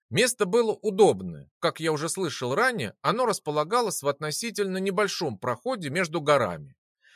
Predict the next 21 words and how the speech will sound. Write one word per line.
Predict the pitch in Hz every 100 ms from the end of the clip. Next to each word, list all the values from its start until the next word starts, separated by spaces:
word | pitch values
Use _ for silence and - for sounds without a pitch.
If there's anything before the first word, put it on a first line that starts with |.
| _
Со | - 139
слов | 135 185 156
десятника, | 131 135 240 240 180 107 - 76
который | - 135 156
всегда | 143 - 175 160
находился | 120 110 143 131 117 - 117
рядом, | 214 240 104 76 _ _ -
больше | 113 240 - 143
прохода | 170 175 208 131 127
в |
этих | 156 135 117
горах | 143 220 233
не | 175 143 95
было. | 80 73 - _ _ _ _
Имелись | 131 160 277 185 -
небольшие | 151 170 - 170
тропы, | 131 156 135 92 82 - _
по | 123
которым | 139 151 156
можно | 151 156 113 110
пройти, | 131 135 123 101 78